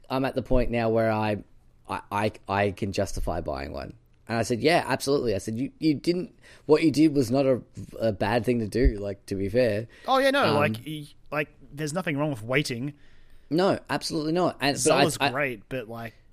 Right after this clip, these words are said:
Speaker 2: I could see why someone would be like, "Well, I'm not buying it for one game, though."
Speaker 1: Yeah, and I mean, the Persona came out after that, and so I was, I had something else to play, but my Switch did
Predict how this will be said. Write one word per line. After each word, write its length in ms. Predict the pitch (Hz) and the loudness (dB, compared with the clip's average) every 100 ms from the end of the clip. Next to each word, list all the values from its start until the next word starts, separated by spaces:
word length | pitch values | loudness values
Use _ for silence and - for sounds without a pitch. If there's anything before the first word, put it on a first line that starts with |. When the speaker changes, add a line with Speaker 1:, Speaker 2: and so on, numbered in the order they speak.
| - - | -20 -8
Speaker 2:
I 120 | 135 | -6
could 160 | 131 135 | -4 0
see 200 | - 151 | 2 2
why 200 | 139 131 | 2 0
someone 240 | 135 131 127 | -2 -4 -6
would 160 | 117 | -6
be 100 | 127 | -6
like, 220 | 120 131 | -6 -6
"Well, 120 | 202 208 | -4 -4
I'm 80 | |
not 140 | 233 226 | -4 -4
buying 200 | 190 156 | -4 -2
it 100 | 139 | -2
for 80 | 120 | -4
one 340 | 110 127 117 | -2 -4 -4
game, 360 | 117 113 110 101 | -4 -6 -6 -8
though." 300 | 104 98 - - - - 311 | -10 -12 -14 -16 -20 -20 2
Speaker 1:
Yeah, 300 | 226 127 - | 2 2 0
and 160 | 170 190 | 0 2
I 60 | 190 | 2
mean, 220 | 190 180 | 2 0
the 120 | 175 | -2
Persona 440 | - 143 170 156 127 | -2 -2 0 0 -2
came 220 | 117 120 | -2 0
out 100 | 113 | -2
after 260 | 110 - 107 | -4 -2 -2
that, 160 | 98 | -2
and 120 | 104 - | -4 0
so 160 | 107 | 0
I 280 | 73 104 104 - | 2 0 -2 -4
was, 180 | 107 90 | -6 -6
I 220 | 101 104 98 | -4 -2 0
had 180 | 135 - | 0 0
something 200 | 98 101 | -4 -6
else 120 | 101 | -6
to 100 | 101 | -4
play, 280 | 117 110 104 | 0 0 0
but 220 | 107 - - - - | -2 -4 -14 -20 -4
my 100 | 143 | -2
Switch 300 | - 185 - | 2 0 2
did 200 | 156 127 | 0 0